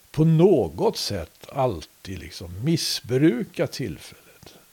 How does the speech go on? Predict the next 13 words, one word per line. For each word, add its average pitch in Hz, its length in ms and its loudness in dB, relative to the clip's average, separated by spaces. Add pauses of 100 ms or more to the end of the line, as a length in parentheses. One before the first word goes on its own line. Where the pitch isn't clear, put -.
(400)
Det, 147 360 -2 (1120)
det, 135 480 2 (220)
det 127 160 -4
här 147 260 6
uttrycker 143 380 0
sig 147 240 0
också 135 300 0
i 143 100 2
aposteln 139 540 0
Paulus 139 960 0 (100)
undervisning 131 680 0
i 135 100 2
Romarbrevet. 131 1080 -4